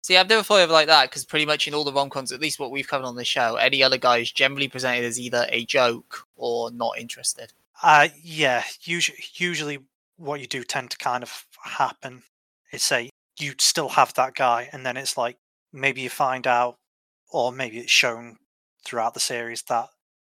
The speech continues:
Speaker 2: them and this female character will be spending time alone, or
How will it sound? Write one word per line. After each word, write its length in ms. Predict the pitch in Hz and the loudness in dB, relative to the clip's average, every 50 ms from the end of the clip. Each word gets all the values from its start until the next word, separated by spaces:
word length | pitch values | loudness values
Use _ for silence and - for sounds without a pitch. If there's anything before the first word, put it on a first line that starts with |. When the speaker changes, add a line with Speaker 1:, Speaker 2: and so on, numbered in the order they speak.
| _ _ _ | _ _ _
Speaker 2:
them 220 | 135 127 123 120 | 2 2 2 2
and 300 | 117 113 117 117 - - - _ _ _ _ _ _ _ _ _ | -2 -4 -4 -6 -14 -16 -16 _ _ _ _ _ _ _ _ _
this 460 | 139 120 - - - - - - - - _ _ _ | -6 -4 -2 -2 -2 -2 -2 -4 -6 -10 _ _ _
female 480 | - - - - 123 120 120 117 113 | -20 -16 -12 -10 -8 -4 -4 -4 -4
character 480 | - - - 120 117 123 - _ - - - | -4 -4 -6 -6 -6 -8 -10 _ -16 -14 -12
will 200 | 135 123 117 120 _ _ | -14 -14 -14 -16 _ _
be 260 | - 127 123 123 117 - _ | -16 -16 -14 -16 -18 -8 _
spending 540 | - - - - 131 123 123 120 120 120 127 - _ _ _ _ _ | 0 0 2 2 0 -2 -2 -8 -14 -18 -20 -20 _ _ _ _ _
time 300 | - - 151 131 127 123 | -4 0 0 0 0 0
alone, 340 | 120 117 123 120 117 117 113 | -4 -4 -4 -6 -6 -8 -12
or 180 | 113 107 110 | -12 -12 -14